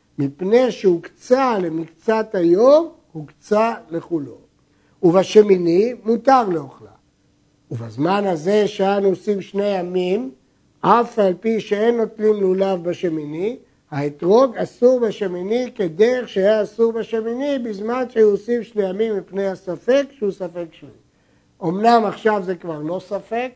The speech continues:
אבל כיוון שכך נהגו כשהיה ספק, המשיכו במנהג הזה.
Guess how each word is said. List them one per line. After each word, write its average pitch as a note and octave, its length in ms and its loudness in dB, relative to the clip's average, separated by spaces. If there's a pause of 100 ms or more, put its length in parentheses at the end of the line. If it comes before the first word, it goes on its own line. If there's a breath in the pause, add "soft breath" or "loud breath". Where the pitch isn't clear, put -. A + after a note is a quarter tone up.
(140)
אבל E3 240 -8
כיוון G#3+ 380 -4
שכך G3+ 460 -6
נהגו F3 420 -8
כשהיה E3 500 -4
ספק, C4 500 -2 (140)
המשיכו F3+ 460 -6
במנהג C#3+ 340 -12
הזה. G2 340 -20